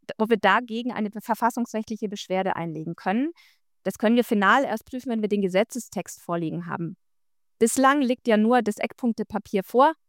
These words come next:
Auf einem Eckpunktepapier kann man noch keine Klage aufbauen. Da braucht man dann den Gesetzestext. Ähm, das prüfen wir aber, weil wenn nämlich die Lücke im Gebäudesektor so groß wird, dass sie durch die, ähm, C O zwei Kompensationen in den anderen Sektoren,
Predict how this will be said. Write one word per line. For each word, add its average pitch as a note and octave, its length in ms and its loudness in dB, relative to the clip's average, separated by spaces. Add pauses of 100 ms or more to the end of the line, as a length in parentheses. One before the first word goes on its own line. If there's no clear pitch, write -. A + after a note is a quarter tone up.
(100)
Auf - 160 -4
einem F#3 100 -2
Eckpunktepapier A#3+ 760 -2
kann G#3+ 140 -4
man G3+ 100 0
noch G3 140 -4
keine F#3+ 260 -2
Klage B3 400 2
aufbauen. C4 420 -4 (340)
Da F#3 100 2
braucht G3+ 260 4
man G3 120 0
dann F#3+ 140 0
den F3+ 80 -2
Gesetzestext. B3+ 840 -6 (420)
Ähm, A3 220 2
das B3 160 4
prüfen D4 340 -2
wir G#3+ 160 2
aber, A#3+ 280 4
weil G#3 180 2
wenn A3+ 140 -2
nämlich A3 380 -6
die G3+ 120 -2
Lücke C#4+ 300 -2
im G#3+ 180 -2
Gebäudesektor G#3+ 800 0
so B3+ 180 0
groß D4 460 -2
wird, - 340 -10 (720)
dass A#3 160 6
sie B3+ 120 0
durch C4 200 2
die, A3 340 0 (380)
ähm, G#3+ 280 4
C A#3 200 0
O - 40 -2
zwei A#3 380 0
Kompensationen A3 800 -4
in A3+ 100 0
den A3 220 0
anderen C4 500 0
Sektoren, F#3 720 -4